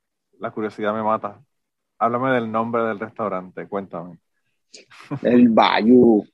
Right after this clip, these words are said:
Speaker 1: <laughs>
Speaker 2: Pues
Speaker 1: El
Speaker 2: mira.
Speaker 1: Bayou, para un boricua, todo el
Speaker 2: <laughs>
Speaker 1: mundo sabe lo que es un Bayou, ¿verdad? Pero, pero
Speaker 2: Pero
Speaker 1: cuen-
Speaker 2: para un cubano es diferente.
Speaker 1: No, para un cubano es diferente, para, aquí me escuchan de Guatemala, de El Salvador, me escuchan de un montón de lugares, así que, eh, va-, vamos a hablar del título, del,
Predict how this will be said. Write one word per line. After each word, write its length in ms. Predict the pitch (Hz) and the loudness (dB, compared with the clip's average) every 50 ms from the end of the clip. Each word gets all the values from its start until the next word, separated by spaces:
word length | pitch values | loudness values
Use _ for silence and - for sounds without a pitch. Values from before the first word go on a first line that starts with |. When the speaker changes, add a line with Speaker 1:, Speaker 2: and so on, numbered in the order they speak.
| _ _ - | _ _ -2
Speaker 1:
<laughs> 320 | - 214 180 - 165 - - | -2 -2 0 0 -4 -2 2
Speaker 2:
Pues 140 | 143 135 139 | 4 6 8
Speaker 1:
El 60 | - | 8
Speaker 2:
mira. 180 | 170 170 - - | 8 8 8 6
Speaker 1:
Bayou, 360 | - 208 233 269 285 294 277 _ _ _ _ _ | 6 4 4 2 2 -2 -6 _ _ _ _ _
para 200 | _ 160 165 170 | _ 2 4 4
un 80 | 175 185 | 2 4
boricua, 440 | 196 220 226 226 233 220 208 190 180 | 4 4 4 4 4 4 4 4 4
todo 140 | 190 170 - | 4 4 2
el 40 | - | 2
Speaker 2:
<laughs> 20 | 165 | 2
Speaker 1:
mundo 200 | 180 180 180 165 | -2 -4 -2 2
sabe 180 | 180 170 165 165 | 2 2 2 2
lo 40 | |
que 60 | 139 147 | 0 -2
es 40 | 160 | -6
un 120 | 160 147 | -4 -4
Bayou, 320 | 135 131 120 107 101 98 98 | -4 -4 -4 -6 -10 -14 -14
¿verdad? 320 | 98 101 104 101 117 123 131 135 _ _ _ _ _ _ _ _ | -14 -10 -8 -8 -10 -10 -14 -20 _ _ _ _ _ _ _ _
Pero, 580 | 127 123 117 117 113 113 110 107 107 107 95 - | 2 2 4 4 2 2 2 0 0 -2 -2 0
pero 160 | 127 123 120 | 0 2 2
Speaker 2:
Pero 140 | - 160 - | 4 4 4
Speaker 1:
cuen- 80 | 131 | 4
Speaker 2:
para 140 | 139 143 156 | 4 2 2
un 100 | 156 - | 0 2
cubano 540 | - 170 175 185 196 196 190 190 190 190 185 | 4 6 6 8 8 6 6 4 4 4 2
es 80 | 170 | 2
diferente. 680 | 156 160 156 180 160 156 165 165 160 143 117 - 117 110 | 2 0 2 2 2 4 4 2 0 -4 -8 -10 -10 -4
Speaker 1:
No, 360 | 113 113 120 120 120 123 117 101 | -2 0 0 2 2 0 0 0
para 180 | 104 101 110 110 | -2 -2 -2 -4
un 40 | |
cubano 220 | 104 120 127 127 131 | -4 -2 -2 -2 -2
es 60 | 131 | -4
diferente, 580 | 139 135 147 139 135 143 151 156 151 151 147 127 | -8 -6 -4 -4 -2 -2 -4 -4 -4 -6 -6 -4
para, 720 | 123 120 117 113 110 107 107 104 104 104 101 101 98 98 98 98 - - _ _ - 101 107 101 | -2 -2 0 0 -2 -2 -2 -4 -4 -4 -6 -6 -8 -10 -12 -14 -16 -16 _ _ -20 -14 -8 -8
aquí 200 | - 110 104 110 | -8 -8 -8 -10
me 100 | 110 117 | -10 -10
escuchan 320 | 117 - 135 123 135 123 120 | -8 -8 -6 -4 -4 -4 -2
de 180 | 120 117 113 113 | -2 -2 0 0
Guatemala, 680 | 110 110 110 110 107 110 123 135 135 131 127 123 120 | 0 0 0 0 0 0 2 2 2 4 2 2 2
de 60 | 117 | 0
El 60 | 110 | -2
Salvador, 440 | - - 110 107 101 98 110 120 123 | -4 -8 -8 -6 -4 -2 -2 -2 -4
me 100 | 120 113 113 | -4 -8 -10
escuchan 220 | - 123 127 135 | -12 -10 -6 -6
de 40 | 131 | -6
un 60 | 135 | -6
montón 220 | 139 135 131 131 | -6 -8 -10 -8
de 100 | 131 127 | -6 -4
lugares, 300 | 120 120 123 127 131 135 | -4 -2 -2 -2 -2 -2
así 240 | 123 110 104 104 101 | -4 -4 -6 -10 -12
que, 300 | - 123 120 113 110 110 _ _ _ _ _ _ _ _ _ _ _ | -8 -6 -6 -6 -6 -8 _ _ _ _ _ _ _ _ _ _ _
eh, 180 | 87 92 92 90 | -4 -4 -2 0
va-, 180 | 98 107 107 | 0 0 0
vamos 260 | - - 110 113 120 | 0 -2 0 2 2
a 40 | 123 | 2
hablar 240 | 127 127 131 131 131 | 2 2 2 0 0
del 180 | 123 127 120 120 | -2 -4 -6 -6
título, 400 | 127 120 117 117 117 - - 113 | -6 -8 -6 -4 -4 -4 -2 -2
del, 560 | 120 117 110 110 107 104 101 101 98 98 | -2 -2 -2 -4 -6 -8 -10 -10 -12 -12